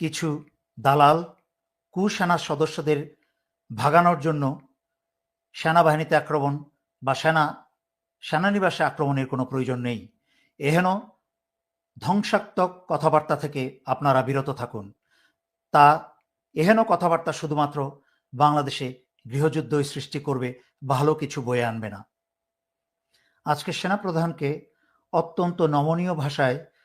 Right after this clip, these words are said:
পাঞ্জাবি পরে বলতে শুনলাম যে জুলাই আগস্টের আহতদের বাংলাদেশ ডিজিএফআই এবং এসএসএফও সাহায্য করেছে বা করবে। ভালো কথা,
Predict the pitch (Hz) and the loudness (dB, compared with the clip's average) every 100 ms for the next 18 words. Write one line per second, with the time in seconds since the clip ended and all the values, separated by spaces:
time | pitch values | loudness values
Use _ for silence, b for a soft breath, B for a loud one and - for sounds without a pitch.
0 | _ _ _ 185 170 175 175 175 175 156 | _ _ _ 2 2 4 2 0 0 0
1 | 135 143 - _ - _ - 143 151 160 | 0 -4 -10 _ -20 _ -4 0 2 0
2 | - 151 127 123 131 196 _ _ _ _ | -4 -2 0 0 -2 -10 _ _ _ _
3 | _ _ _ _ 120 107 147 185 226 180 | _ _ _ _ -10 -2 2 6 6 4
4 | 143 - 165 156 - 131 156 170 143 143 | 0 -2 0 0 0 2 2 2 0 0
5 | 143 - _ _ _ _ _ _ _ _ | -2 -12 _ _ _ _ _ _ _ _
6 | _ _ _ _ _ _ _ _ _ 139 | _ _ _ _ _ _ _ _ _ 0
7 | 160 160 143 143 - _ _ _ 117 151 | 2 4 2 0 -4 _ _ _ -8 -2
8 | 160 190 190 170 175 190 _ _ 135 135 | 2 0 2 0 0 -8 _ _ -2 0
9 | 147 139 - 151 214 - - 151 156 - | 0 0 -4 -4 -4 -6 -2 -2 -2 -12
10 | _ _ - - 165 143 127 147 143 156 | _ _ -14 0 2 2 -2 -2 0 0
11 | - 139 127 127 113 101 107 _ _ _ | -2 0 0 -2 -8 -10 -16 _ _ _
12 | _ _ _ _ _ _ _ _ _ _ | _ _ _ _ _ _ _ _ _ _
13 | _ _ _ _ _ _ _ - 139 202 | _ _ _ _ _ _ _ -2 4 4
14 | 196 139 | 4 -2